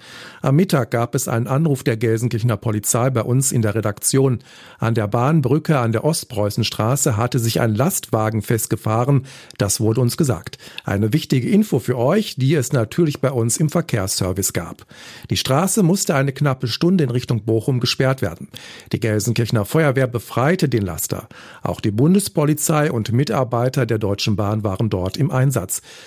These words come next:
Viele Züge zwischen dem Gelsenkirchener Hauptbahnhof und Wanne-Eickel hatten Verspätungen, teilweise bis zu einer halben Stunde und mehr. Einige fielen sogar komplett aus.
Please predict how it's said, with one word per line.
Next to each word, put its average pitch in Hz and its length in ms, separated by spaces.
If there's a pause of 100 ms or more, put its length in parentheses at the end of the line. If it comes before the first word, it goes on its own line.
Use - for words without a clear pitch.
(160)
Viele 220 240
Züge 147 440
zwischen 156 360
dem 139 160
Gelsenkirchener 123 640
Hauptbahnhof 123 640
und 107 160
Wanne-Eickel 113 540
hatten 113 200
Verspätungen, 139 760 (320)
teilweise 135 640
bis 180 180
zu 175 120
einer 123 180
halben 104 200
Stunde 117 400
und 160 200
mehr. 98 240 (280)
Einige 113 400
fielen 110 300
sogar 110 300
komplett 165 440
aus. - 360